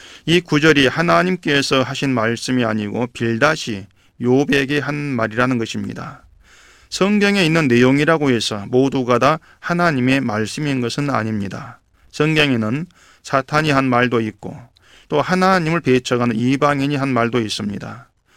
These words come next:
그 말들이 성경에 있다고 해서 모두가 다 하나님의 말씀이라고 할 수는 없는 것입니다. 하나님 말씀은 하나님께서 불러 세운 사람에게 말씀이 임하게 해서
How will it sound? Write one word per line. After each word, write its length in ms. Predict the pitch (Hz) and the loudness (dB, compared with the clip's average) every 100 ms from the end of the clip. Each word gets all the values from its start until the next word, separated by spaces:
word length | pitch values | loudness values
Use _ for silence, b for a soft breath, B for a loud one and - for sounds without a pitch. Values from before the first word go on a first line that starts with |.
| b b | b b
그 100 | - | -2
말들이 540 | 202 156 147 156 147 131 | 2 4 2 2 0 0
성경에 480 | - 202 202 196 165 | 0 -2 0 0 -2
있다고 340 | - 143 131 | 0 0 2
해서 340 | 117 107 123 127 | 0 0 -2 -2
모두가 540 | 120 139 147 135 123 | 0 0 0 -2 0
다 200 | 131 156 b b | 0 -2 b b
하나님의 560 | - 180 180 156 131 139 | -6 0 0 0 2 2
말씀이라고 960 | 123 110 117 - 165 147 135 131 135 | 2 0 0 -2 -2 0 0 0 0
할 200 | 131 143 - | -4 -4 -6
수는 280 | - 139 | -4 -2
없는 300 | 110 107 120 | 0 0 0
것입니다. 640 | 131 - 104 98 92 85 _ _ b b b b b | -2 -4 -10 -10 -12 -14 _ _ b b b b b
하나님 400 | 175 180 196 180 | 0 2 2 2
말씀은 760 | 135 135 - 139 117 117 104 _ _ _ _ | 0 0 -2 -4 -2 -4 -8 _ _ _ _
하나님께서 720 | - 151 160 180 190 202 190 | -6 0 2 0 0 0 0
불러 380 | 180 139 143 147 | -2 0 2 2
세운 300 | 143 165 143 | 2 0 0
사람에게 760 | 123 135 135 123 113 120 135 135 | 2 0 2 0 -2 0 -2 -2
말씀이 640 | 117 110 123 127 147 143 | -4 -2 -2 -4 -4 0
임하게 380 | 120 123 131 123 | 0 2 0 0
해서 460 | 120 127 117 104 | -2 0 -2 -6